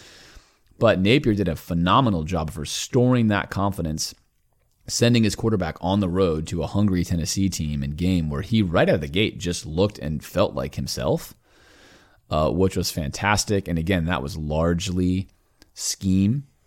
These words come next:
largely getting stuff that A R was comfortable with, running a lot more spread, a lot fewer plays out of the pistol. And when we ran pistol, it was simplified,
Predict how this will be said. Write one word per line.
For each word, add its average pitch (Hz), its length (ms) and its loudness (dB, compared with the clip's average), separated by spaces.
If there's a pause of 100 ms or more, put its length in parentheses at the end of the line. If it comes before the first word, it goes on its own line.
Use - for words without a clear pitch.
(440)
largely 87 480 0
getting 87 380 0
stuff - 300 -2
that 60 100 -6
A 85 100 -2
R 85 60 -2
was 76 160 -6
comfortable 95 380 -4
with, 95 180 -2
running 82 280 -2
a 76 60 -4
lot 76 380 -4
more 82 260 -2
spread, 92 460 0
a 67 80 0
lot 78 340 -4
fewer 87 320 0
plays 80 320 -2
out 71 80 -6
of 64 80 -8
the - 60 -8
pistol. 107 540 0
And 85 120 -8
when 82 120 -6
we 67 80 -6
ran 87 420 0
pistol, 101 420 2
it 82 60 -2
was 78 120 -4
simplified, 92 920 0